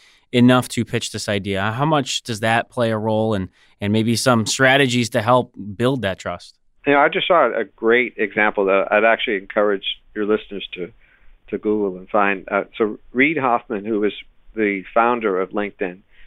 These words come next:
Speaker 2: just put up online the presentation that LinkedIn used to pitch the Series B, so, like, the second round of, of real money that they raised.
Speaker 1: Okay.
Speaker 2: And, and he has a, a, a,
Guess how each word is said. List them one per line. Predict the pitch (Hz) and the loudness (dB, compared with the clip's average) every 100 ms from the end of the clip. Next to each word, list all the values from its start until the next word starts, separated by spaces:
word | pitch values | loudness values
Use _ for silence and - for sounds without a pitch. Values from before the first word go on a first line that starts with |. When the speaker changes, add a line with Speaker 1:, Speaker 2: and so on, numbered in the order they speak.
| - - | -20 -2
Speaker 2:
just | 123 123 - | 0 2 2
put | 131 | 4
up | 120 - | 4 4
online | 110 107 104 101 98 98 - _ | 0 2 0 2 -2 -6 -14 _
the | 104 95 _ - | -2 -2 _ -4
presentation | 160 160 139 131 127 123 113 | -2 -2 2 2 2 -4 -2
that | 107 101 | 0 0
LinkedIn | 127 123 117 123 110 | 0 -2 -2 -4 -2
used | 110 113 104 - - | 0 0 -2 -8 -6
to | 101 101 98 - - _ - _ - | -4 -4 -8 -18 -20 _ -20 _ -2
pitch | 160 147 - - - | 0 0 -2 -12 -16
the | 113 110 110 101 101 98 - - - - | -12 -2 -2 -2 -6 -12 -20 -16 -10 0
Series | 139 131 117 110 | 2 2 -2 -2
B, | 120 104 | -2 0
so, | 110 | 2
like, | 101 98 | 2 0
the | 98 95 - | -4 -6 -2
second | 113 113 131 110 | 0 0 -2 -2
round | 120 120 123 123 | 0 0 0 -2
of, | - 120 110 107 - - - - _ | 0 2 4 2 -6 -20 -20 -20 _
of | 113 101 | -2 0
real | 120 117 | 2 2
money | 113 113 127 | 2 0 0
that | 117 113 | -2 -2
they | 110 | -2
raised. | 117 120 123 135 | 0 0 -2 -4
Speaker 1:
Okay. | 139 143 147 - _ _ | 0 0 0 -4 _ _
Speaker 2:
And, | 127 120 117 - - | 0 0 -2 -12 -2
and | 135 127 | 0 2
he | 139 | 2
has | 143 147 135 | 4 4 4
a, | 143 131 120 - | 2 2 0 -2
a, | 131 117 - - | 0 0 -2 -2
a, | 123 | -2